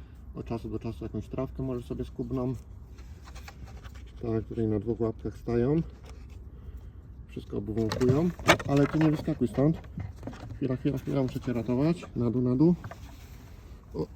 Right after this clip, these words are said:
i na dół, na dół, na dół. Nie, nie można wyskakiwać. Więc dlatego jest ważne to, żeby po prostu, e, zamknąć. Ja na to mówię piaskownicę, bo to kiedyś była piaskownica.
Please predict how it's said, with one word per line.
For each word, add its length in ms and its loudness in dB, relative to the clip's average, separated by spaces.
i 40 2
na 160 4
dół, 140 6
na 100 6
dół, 100 6
na 140 4
dół. 140 6
Nie, 120 6
nie 80 6
można 220 4
wyskakiwać. 640 0
Więc 120 2
dlatego 300 4
jest 120 2
ważne 300 2
to, 180 0
żeby 200 0
po 120 0
prostu, 460 2
e, 440 4
zamknąć. 680 0
Ja 100 2
na 100 4
to 100 -2
mówię 180 2
piaskownicę, 540 0
bo 100 -2
to 80 2
kiedyś 280 2
była 260 2
piaskownica. 720 0